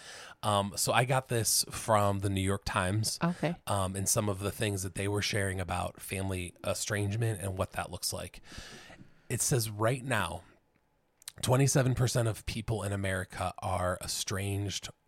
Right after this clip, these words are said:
Speaker 1: or have a very strong boundary with a family member. And
Speaker 2: Wow.
Speaker 1: forty percent of people in America have experienced that.
Speaker 2: Wow, forty percent. That's,
Speaker 1: Forty percent
Speaker 2: that's
Speaker 1: have.
Speaker 2: pretty high.
Speaker 1: Maybe not currently, but they have at some
Speaker 2: Have.
Speaker 1: point in their
Speaker 2: Wow.
Speaker 1: life.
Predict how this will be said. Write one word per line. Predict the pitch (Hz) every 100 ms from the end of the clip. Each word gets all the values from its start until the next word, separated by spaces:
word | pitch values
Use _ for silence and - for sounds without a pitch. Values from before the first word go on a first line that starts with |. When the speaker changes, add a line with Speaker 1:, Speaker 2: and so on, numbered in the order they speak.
| _
Speaker 1:
or | 95 90
have | 104 95
a |
very | 90 98 95 90
strong | - 95 92
boundary | 90 87 87 85
with | 87 -
a |
family | - 92 85 85
member. | 82 78 - 82 - - -
And | 120 120 135
Speaker 2:
Wow. |
Speaker 1:
forty | 131 - 135 151 139
percent | - - 98
of | 92
people | - 104 - 95
in | 90 98
America | 92 85 85 - - 85 82 - _ - - -
have | - - 117 107 92
experienced | - - 87 87 82 87 -
that. | 87 82 - - _ 120
Speaker 2:
Wow, | 131 143
forty | 131 - 175 196 208 196
percent. | 151 143 147 147
That's, | 123
Speaker 1:
Forty | 113 123 127
percent | - 123 - 95 -
Speaker 2:
that's | 180
Speaker 1:
have. | 123 247
Speaker 2:
pretty | 269
high. | 156 135 160 226
Speaker 1:
Maybe | 214 131 143
not | 147 -
currently, | - 214 117 95 90
but | 90 92
they | 107
have | - 113 107
at | 104
some | 151 156 127
Speaker 2:
Have. |
Speaker 1:
point | - 127
in | -
their | 104
Speaker 2:
Wow. | 98
Speaker 1:
life. | 95 85 -